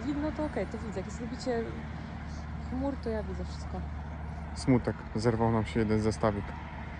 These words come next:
Speaker 2: Tam jest nasz spławik. Ale na szczęście zahaco-, zahaczone o drzewo, a żadna ryba go nie łapie. Jeszcze postaram się go z podbierakiem później ciachnąć. I co, nie będzie nic teraz?
Speaker 1: To chwilę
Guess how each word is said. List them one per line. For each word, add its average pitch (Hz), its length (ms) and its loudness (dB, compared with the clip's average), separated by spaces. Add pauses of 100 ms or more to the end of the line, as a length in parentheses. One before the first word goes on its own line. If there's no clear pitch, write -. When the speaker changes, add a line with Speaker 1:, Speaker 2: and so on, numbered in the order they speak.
(120)
Speaker 2:
Tam 107 100 4
jest - 120 0
nasz 123 100 4
spławik. 113 400 4 (800)
Ale 120 100 8
na 123 100 10
szczęście 139 300 6
zahaco-, 127 520 8
zahaczone 131 480 10
o 120 60 12
drzewo, 120 380 10
a 117 40 10
żadna 120 240 10
ryba 117 200 10
go 113 100 8
nie 117 120 10
łapie. 110 280 10 (680)
Jeszcze 127 200 6
postaram 123 360 8
się - 120 2
go 117 120 6
z 113 80 2
podbierakiem 113 600 8
później 107 320 4
ciachnąć. 107 420 2 (1700)
I 123 80 4
co, 113 140 8
nie 104 100 8
będzie 143 260 8
nic 302 160 2
teraz? 349 320 0 (920)
Speaker 1:
To 226 60 -6 (380)
chwilę 247 140 -4